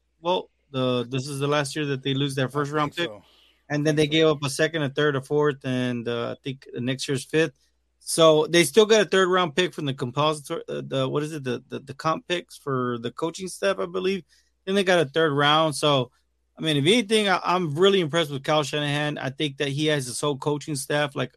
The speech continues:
Speaker 1: uh, you know, making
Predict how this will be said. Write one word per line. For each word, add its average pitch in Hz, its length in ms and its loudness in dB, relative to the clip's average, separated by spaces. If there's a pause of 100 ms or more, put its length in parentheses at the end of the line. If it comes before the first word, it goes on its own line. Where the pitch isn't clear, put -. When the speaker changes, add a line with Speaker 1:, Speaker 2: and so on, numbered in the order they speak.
Speaker 1:
uh, 123 300 -4 (480)
you 135 100 -8
know, 117 320 -6 (380)
making 139 520 -2